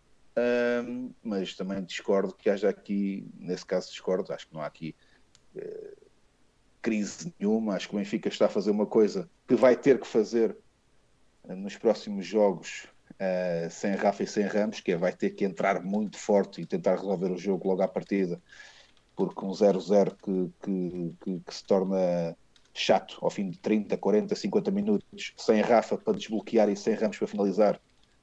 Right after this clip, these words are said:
é muito complicado. E o Benfica, se-, mais até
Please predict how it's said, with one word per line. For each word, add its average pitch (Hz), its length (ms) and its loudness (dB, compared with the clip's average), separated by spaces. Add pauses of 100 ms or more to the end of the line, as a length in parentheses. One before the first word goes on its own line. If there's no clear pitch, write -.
é 92 60 0
muito 92 200 -4
complicado. 104 760 2 (340)
E 95 140 0
o 101 40 2
Benfica, 104 400 0
se-, - 280 -8 (340)
mais 151 260 4 (140)
até 131 240 4